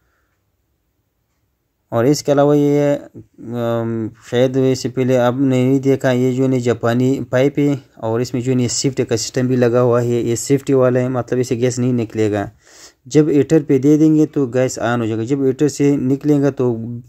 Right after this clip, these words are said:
फिर ऑटोमेटिक गैस बंद हो जाएगा। तो इसका प्राइस मुख्तलिफ प्राइसेस है। इसमें छोटा साइज चाहिए तो मिलेगा अठारह सौ पे, दो हज़ार, पच्चीस सौ, तीन हज़ार,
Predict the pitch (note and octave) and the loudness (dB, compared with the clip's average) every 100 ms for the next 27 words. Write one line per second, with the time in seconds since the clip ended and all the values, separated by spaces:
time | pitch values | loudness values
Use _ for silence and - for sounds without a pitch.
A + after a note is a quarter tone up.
0 | _ C#3+ C3+ C3 _ _ A2+ G#2+ B2 C3+ | _ -2 0 -4 _ _ -6 -4 -2 0
1 | C3+ A#2 B2 A2 A2+ A2+ G#2 G2+ G2 G2 | 0 -2 -2 -2 0 0 0 0 -2 -4
2 | G#2+ _ _ _ _ _ _ _ _ _ | -10 _ _ _ _ _ _ _ _ _
3 | _ - A2 G#2+ G#2+ A2 C3 - B2 B2+ | _ -4 0 2 2 0 -2 -4 -2 2
4 | B2+ - A2+ B2+ C3 C3 B2+ C3+ C#3 C3 | 0 0 -4 -2 -2 0 0 0 0 0
5 | C3+ C3 C#3 B2 A2 B2+ B2+ A#2+ B2+ A#2+ | 0 0 -2 -4 -2 -2 -2 0 0 0
6 | A#2+ A#2+ B2 B2 A#2 A#2 A#2 B2 A#2+ B2 | 0 0 0 -2 -2 -2 0 0 0 -2
7 | A2+ - A#2+ A#2+ B2+ - B2 B2 A#2+ A#2 | -2 -4 -2 2 2 0 -4 -2 -2 -2
8 | A#2+ B2 A#2+ A#2 A#2 A#2 - A#2+ - A2+ | 0 2 2 2 0 0 -4 -8 -8 -8
9 | B2 A#2 A2+ B2 B2+ B2 B2 A#2+ A#2+ | -2 0 0 -2 0 0 2 0 0